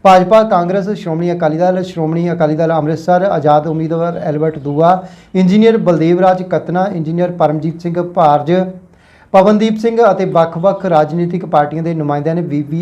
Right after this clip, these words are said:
ਵੀ ਈ ਵੀ ਐਮ ਅਤੇ ਵੀ ਵੀ ਪੈਟ ਮਸ਼ੀਨਾਂ ਦੀ ਰੈਂਡਮਾਈਜ਼ੇਸ਼ਨ ਪ੍ਰਕਿਰਿਆ ਦਿਖਾਈ ਗਈ।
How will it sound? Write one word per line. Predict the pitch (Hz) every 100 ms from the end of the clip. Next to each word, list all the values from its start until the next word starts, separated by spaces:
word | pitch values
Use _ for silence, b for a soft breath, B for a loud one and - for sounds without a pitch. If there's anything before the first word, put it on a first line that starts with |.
| 175 - - - _ 170
ਵੀ | 143 175 185 - -
ਈ | 175
ਵੀ | 165 180
ਐਮ | 185 190 165
ਅਤੇ | 156 160
ਵੀ | 160
ਵੀ | 156 175
ਪੈਟ | 170 156 160
ਮਸ਼ੀਨਾਂ | 156 - 160 165
ਦੀ | 165 143 - B B
ਰੈਂਡਮਾਈਜ਼ੇਸ਼ਨ | 175 175 175 170 170 190 - 196
ਪ੍ਰਕਿਰਿਆ | 185 165 160 156 165 160
ਦਿਖਾਈ | 160 - 147
ਗਈ। | 147 147